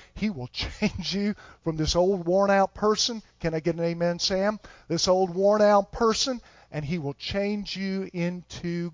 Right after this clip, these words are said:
glory. That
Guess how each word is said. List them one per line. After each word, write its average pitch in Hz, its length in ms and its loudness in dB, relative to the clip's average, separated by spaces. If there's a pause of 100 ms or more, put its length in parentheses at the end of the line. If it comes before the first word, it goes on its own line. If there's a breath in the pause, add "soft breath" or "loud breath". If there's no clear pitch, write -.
glory. 131 800 -4 (1500)
That 156 520 0